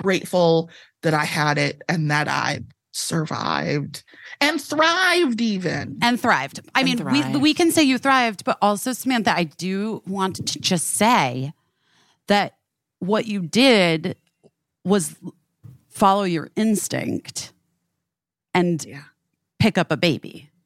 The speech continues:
Speaker 1: <laughs> Yes.
Speaker 2: And, like, that, I think, is, like, the key to everything in life,
Speaker 1: Mm-hmm.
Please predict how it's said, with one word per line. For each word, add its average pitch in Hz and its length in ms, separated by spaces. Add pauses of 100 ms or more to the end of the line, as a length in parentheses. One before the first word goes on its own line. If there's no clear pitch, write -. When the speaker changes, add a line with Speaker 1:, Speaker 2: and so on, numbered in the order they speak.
(180)
Speaker 1:
<laughs> - 120
Yes. 277 220
Speaker 2:
And, 214 220
like, 180 280 (160)
that, 214 420 (1120)
I 202 400 (180)
think, 170 640 (120)
is, 185 220
like, 170 260 (300)
the 175 160
key 160 680 (200)
to 208 380 (560)
everything 208 760
in 202 220
life, 165 320
Speaker 1:
Mm-hmm. 160 120